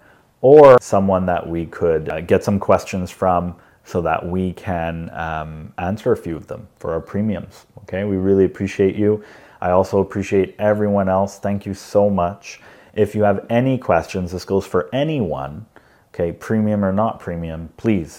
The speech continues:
C E podcast at K nine education dot C A. I wanna hear from you. I want to, um, uh, you know, as you see, uh, I'm in, I'm in a different spot right now. I'm actually in the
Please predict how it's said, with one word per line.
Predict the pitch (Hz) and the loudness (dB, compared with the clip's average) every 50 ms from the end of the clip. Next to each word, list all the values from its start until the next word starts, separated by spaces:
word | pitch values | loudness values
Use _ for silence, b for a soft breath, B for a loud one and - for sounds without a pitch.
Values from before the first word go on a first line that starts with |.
| - - | -20 -18
C | - - 113 113 | -8 -4 -4 -2
E | 104 104 107 107 | -2 -2 -4 -4
podcast | 101 - - 98 95 95 95 - 104 95 95 92 - | -4 -2 -2 0 0 0 -2 -4 -4 -4 -4 -4 -4
at | 82 - - | -8 -8 -8
K | - 98 | -8 -8
nine | 92 92 92 90 90 | -6 -4 -4 -4 -6
education | 87 85 87 - 90 85 - 92 87 | -8 -8 -10 -10 -10 -8 -8 -8 -8
dot | 85 85 85 85 | -6 -6 -6 -8
C | - - - 85 | -10 -10 -8 -6
A. | 85 85 85 b b b b b b - | -6 -6 -8 b b b b b b -8
I | 82 | -6
wanna | 87 90 90 | -4 -2 -2
hear | 92 95 87 | -2 -2 -2
from | - - 85 80 82 | -4 -6 -8 -6 -4
you. | 90 95 98 98 98 98 b b b b b b b - | -2 -2 -2 -2 -4 -6 b b b b b b b -10
I | 80 78 | -10 -6
want | 78 85 87 87 87 85 - - | -4 -2 -2 -2 -2 -4 -8 -14
to, | - - 95 87 85 85 85 82 82 80 - - | -14 -10 -8 -6 -4 -4 -4 -4 -6 -6 -8 -10
um, | - 80 80 78 76 76 76 76 76 76 78 - - - | -10 -10 -10 -10 -10 -10 -12 -14 -16 -16 -18 -18 -18 -18
uh, | - 71 71 69 71 76 - - | -18 -16 -14 -14 -14 -14 -12 -10
you | 95 87 | -8 -6
know, | 85 78 B B B B B B | -6 -8 B B B B B B
as | - 98 92 98 | -6 -4 -2 -2
you | 101 95 | -2 -4
see, | - - 117 113 113 117 117 113 110 | -4 -2 0 2 2 2 4 4 4
uh, | 98 90 87 87 87 82 82 82 - - | 4 4 4 2 2 0 -2 -4 -6 -8
I'm | - 87 90 90 | -8 -6 -6 -6
in, | 92 - - | -6 -6 -6
I'm | 87 87 92 | -6 -6 -4
in | 92 90 | -4 -4
a | 87 | -2
different | 80 104 95 - 95 90 85 | -2 -4 -4 -4 -6 -8 -8
spot | - - - 90 85 80 - | -8 -4 -2 -2 0 -2 -2
right | 90 87 85 82 | -4 -6 -6 -6
now. | 87 87 87 90 90 90 - 85 | -6 -6 -4 -4 -6 -6 -8 -10
I'm | 87 80 | -10 -8
actually | 82 90 92 - - 98 95 90 - | -6 -6 -8 -6 -6 -6 -6 -6 -6
in | 92 92 90 90 85 | -6 -6 -4 -4 -2
the | 85 82 80 76 - - | -2 -4 -4 -6 -8 -10